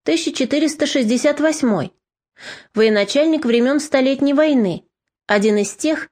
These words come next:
кто поначалу не принял Жанну Дарк, но впоследствии стал её горячим сторонником. Прокоп Малый. Один из вождей таборитов. Начальник,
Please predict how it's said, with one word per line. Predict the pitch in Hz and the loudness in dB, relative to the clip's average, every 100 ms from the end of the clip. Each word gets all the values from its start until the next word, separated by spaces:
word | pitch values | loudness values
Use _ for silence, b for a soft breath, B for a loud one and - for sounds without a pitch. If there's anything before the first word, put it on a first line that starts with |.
| _ | _
кто | - 247 | -2 0
поначалу | 254 254 262 330 320 | 2 0 0 0 2
не | 330 349 | 2 2
принял | 311 254 220 | 2 2 2
Жанну | 208 220 220 220 | 0 0 2 2
Дарк, | 208 170 - - _ _ _ | 2 0 -4 -16 _ _ _
но | 214 202 | -2 -2
впоследствии | - 196 - 302 330 - 302 | -2 -4 0 -2 -2 -2 -4
стал | 302 269 247 | 0 0 2
её | 233 202 | 2 2
горячим | 208 220 277 302 | 2 2 0 -2
сторонником. | 294 - 311 262 190 175 - 160 - _ _ _ _ _ _ _ _ B B B B | -2 0 2 2 0 -2 -4 -8 -10 _ _ _ _ _ _ _ _ B B B B
Прокоп | 214 208 208 349 349 | 0 0 0 -2 0
Малый. | 277 233 220 214 214 _ _ _ _ _ | 0 2 0 0 -4 _ _ _ _ _
Один | 214 214 262 | 0 2 0
из | 226 214 | 0 0
вождей | 220 214 269 302 | 0 0 0 0
таборитов. | 302 311 294 196 - 165 - _ _ _ _ | 2 2 2 0 -4 -8 -14 _ _ _ _
Начальник, | 208 202 - 294 320 320 320 | -2 0 0 2 2 0 -4